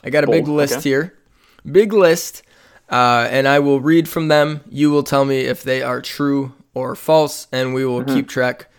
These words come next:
Speaker 1: of how you do.
Speaker 2: Okay.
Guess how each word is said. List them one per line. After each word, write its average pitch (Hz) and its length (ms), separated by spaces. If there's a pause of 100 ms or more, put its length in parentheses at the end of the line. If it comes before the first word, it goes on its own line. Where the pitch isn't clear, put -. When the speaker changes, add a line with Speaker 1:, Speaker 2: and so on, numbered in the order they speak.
(300)
Speaker 1:
of 120 440 (260)
how 127 220
you 127 180
do. 113 320 (640)
Speaker 2:
Okay. 104 220